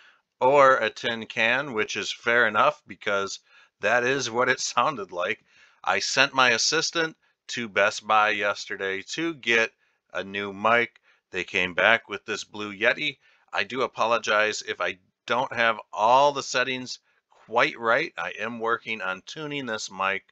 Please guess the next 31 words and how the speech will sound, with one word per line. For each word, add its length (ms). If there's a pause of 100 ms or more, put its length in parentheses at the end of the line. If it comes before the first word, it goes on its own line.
(480)
but 100
I 100
hope 280
this 240
is 140
better 340
for 300
now. 500 (400)
We 220
had 540 (360)
some 300
breaking 580
news 340 (100)
earlier. 520
If 240
you 80
did 260
not 280
catch 300
that 260
video, 400
I 180
will 140
put 180
an 220
end 220
screen 480 (380)
up 200
in 100
this 220
corner. 560